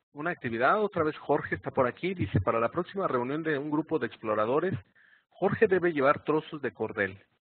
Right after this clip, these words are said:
En su casa encuentra un pedazo de cáñamo de veinticuatro centímetros y otro de treinta y dos centímetros. Con ese material necesita cortar trozos de igual longitud y del mayor largo posible. ¿Cuántos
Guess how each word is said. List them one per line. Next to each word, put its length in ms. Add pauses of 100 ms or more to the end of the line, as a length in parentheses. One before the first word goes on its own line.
(300)
En 140
su 100
casa 240
encuentra 360
un 100
pedazo 320
de 100
cáñamo 380
de 60
veinticuatro 520
centímetros 560
y 60
otro 260
de 80
treinta 320
y 40
dos 180
centímetros. 580 (640)
Con 180
ese 180
material 360
necesita 460
cortar 420
trozos 420
de 80
igual 220
longitud 500 (140)
y 120
del 240
mayor 480
largo 360
posible. 680 (520)
¿Cuántos 340